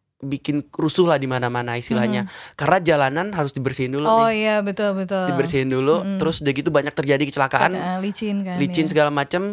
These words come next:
Speaker 1: karena orang-orang belum ganti ban ke ban yang khusus untuk salju.
Speaker 2: Ah, ah, ah.
Speaker 1: Artinya ya
Speaker 2: Mm.
Speaker 1: kalau mereka men-, rem mendadak ya udah beruntun deh itu tabrakan
Speaker 2: Mm-mm,
Speaker 1: segala
Speaker 2: mm-mm.
Speaker 1: macam.
Speaker 2: Tergelincir deh
Speaker 1: Akhirnya
Speaker 2: segala
Speaker 1: gue
Speaker 2: macam.
Speaker 1: macet dong.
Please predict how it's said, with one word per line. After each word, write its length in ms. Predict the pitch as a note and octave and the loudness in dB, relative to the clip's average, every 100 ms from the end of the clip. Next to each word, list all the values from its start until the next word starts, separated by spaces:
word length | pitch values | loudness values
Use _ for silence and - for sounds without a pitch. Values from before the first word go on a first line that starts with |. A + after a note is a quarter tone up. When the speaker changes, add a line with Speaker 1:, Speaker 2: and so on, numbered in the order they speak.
| - | -8
Speaker 1:
karena 300 | - C#3 F3+ | -4 -2 0
orang-orang 420 | - C#3+ C#3+ F3+ F#3 | 0 0 0 0 0
belum 180 | D3 | 0
ganti 300 | C3+ C3+ C3+ | 0 -2 -2
ban 220 | C#3 E3 F3 | 0 0 -2
ke 300 | - C3+ B2 B2 | -6 -6 -8 -14
ban 260 | - C3 C3 | -8 -4 -2
yang 160 | C3+ C3 | -2 -6
khusus 220 | D3 C#3+ | -6 -8
untuk 240 | C#3+ C#3 - | -8 -10 -8
salju. 360 | C3+ C3 B2 - | -6 -6 -8 -12
Speaker 2:
Ah, 220 | - F3 F#3 | -10 -8 -6
ah, 140 | F#3 | -6
ah. 220 | E3+ F3+ F3 _ - | -6 -8 -10 _ -4
Speaker 1:
Artinya 640 | C#3 C3+ C3+ F3 G3 F#3+ | -2 0 2 2 2 0
ya 240 | - C3+ B2 | -2 -2 0
Speaker 2:
Mm. 40 | |
Speaker 1:
kalau 160 | - B2 | 0 0
mereka 200 | C3 C3 | 0 0
men-, 240 | B2+ C3 | 0 -2
rem 220 | - C#3+ C3+ | 0 2 2
mendadak 400 | C3 A#2 F#3 A#2 | 2 2 2 0
ya 80 | |
udah 160 | G#2 D#3 | -2 -2
beruntun 400 | C3+ B2+ C3 C#3+ | -2 -4 -4 -2
deh 140 | B2+ B2+ | -2 -2
itu 80 | |
tabrakan 320 | C3 A2 A2 A2+ | -2 -2 -2 -4
Speaker 2:
Mm-mm, 160 | A2 | -4
Speaker 1:
segala 160 | F#3+ A#2 | -4 -6
Speaker 2:
mm-mm. 160 | - | -6
Speaker 1:
macam. 160 | - C3 | -8 -10
Speaker 2:
Tergelincir 540 | G3+ F#3 F3+ F#3+ G#3+ G#3 | -8 -6 -4 -4 -4 -4
deh 160 | F#3 | -4
Speaker 1:
Akhirnya 320 | C3 C#3 C#3+ | -4 -4 -4
Speaker 2:
segala 60 | C#3 | -2
Speaker 1:
gue 80 | C3+ | -2
Speaker 2:
macam. 160 | C3 - | -4 -4
Speaker 1:
macet 120 | C3 | -6
dong. 180 | B2+ | -6